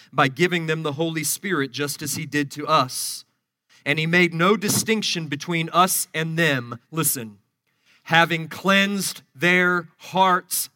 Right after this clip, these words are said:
by faith. Now, therefore, why are you putting God to the test by placing a yoke on the neck of the disciples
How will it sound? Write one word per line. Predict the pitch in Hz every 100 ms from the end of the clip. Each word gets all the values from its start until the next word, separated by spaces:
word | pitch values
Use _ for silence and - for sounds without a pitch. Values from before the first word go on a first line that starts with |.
| _
by | 123 156 160 160 165 151 - _ _ _ _ _
faith. | - - - 180 151 127 - - - - - _ _ _ _ _ _ _ _ _ _ _ _ _ -
Now, | 170 202
therefore, | 185 214 220 208 180
why | 175 208
are | 220
you | 208 208
putting | - 226 196 170
God | 180 202 196
to | 196
the | 170
test | 151 220 233 - -
by | 156
placing | 147 190 190 - 175
a | 160
yoke | 156 202 185 170
on | 156
the |
neck | 151 180 185
of | 175
the | 156
disciples | 156 151 196 190 - 156 143